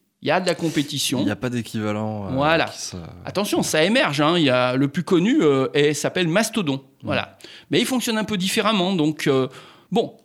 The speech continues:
Speaker 1: après, c'est peut-être une question de temps. Peut-être que le temps de la migration, il y a un con-, un concurrent, un challenger qui va monter en puissance et qui va vraiment le, le menacer.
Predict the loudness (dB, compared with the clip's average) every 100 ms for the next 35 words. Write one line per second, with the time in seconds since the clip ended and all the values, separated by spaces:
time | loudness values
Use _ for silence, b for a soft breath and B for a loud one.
0 | -12 -4 -4 -2 -2 -2 -2 0 0 0
1 | 0 0 0 -2 -4 _ _ -4 0 0
2 | 0 0 2 0 2 0 0 0 -2 0
3 | 0 0 2 0 0 -2 -2 -2 -2 0
4 | -4 -2 -2 -2 0 0 0 0 -2 -2
5 | 0 2 0 0 0 -2 -4 -2 -2 -4
6 | -4 -2 -2 0 0 2 2 2 2 2
7 | 2 0 -4 -10